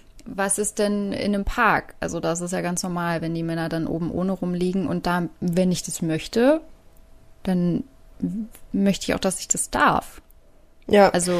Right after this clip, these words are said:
Speaker 1: weibliche Nippel sind, äh, im Gegensatz zu männlichen Nippeln eben als Geschlechtsmerkmal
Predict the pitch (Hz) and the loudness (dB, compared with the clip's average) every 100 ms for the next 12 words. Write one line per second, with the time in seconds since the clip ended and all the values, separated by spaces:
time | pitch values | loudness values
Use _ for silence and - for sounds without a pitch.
0 | 160 175 202 262 269 233 226 240 269 277 | 0 0 2 2 2 2 0 0 2 2
1 | 302 - - - - - 214 214 208 - | 0 -8 -20 -20 -14 -2 0 0 -4 -4
2 | 196 190 196 196 202 190 175 - 170 165 | -2 0 -2 -2 -2 -2 -4 -4 -4 -2
3 | 196 233 247 247 247 262 254 196 208 214 | -2 0 2 2 0 0 0 0 -2 -2
4 | - 190 - 220 - 190 190 - - 165 | -6 -6 -6 -6 -4 -2 -2 -2 -4 -4
5 | 151 - 147 143 - | -6 -6 -4 -4 -6